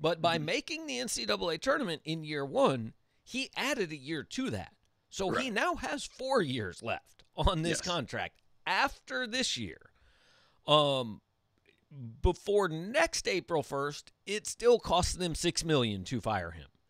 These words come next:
Speaker 2: Mm-hmm.
Speaker 1: Before April first, twenty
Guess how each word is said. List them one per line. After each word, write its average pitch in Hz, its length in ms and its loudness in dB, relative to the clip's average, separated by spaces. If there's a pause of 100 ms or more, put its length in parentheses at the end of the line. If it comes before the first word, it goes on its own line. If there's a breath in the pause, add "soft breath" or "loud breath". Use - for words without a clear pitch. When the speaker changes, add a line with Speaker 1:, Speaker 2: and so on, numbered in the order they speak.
(340 soft breath)
Speaker 2:
Mm-hmm. 113 140 -4
Speaker 1:
Before 175 460 0
April 202 360 0
first, 208 460 -2
twenty 214 680 -2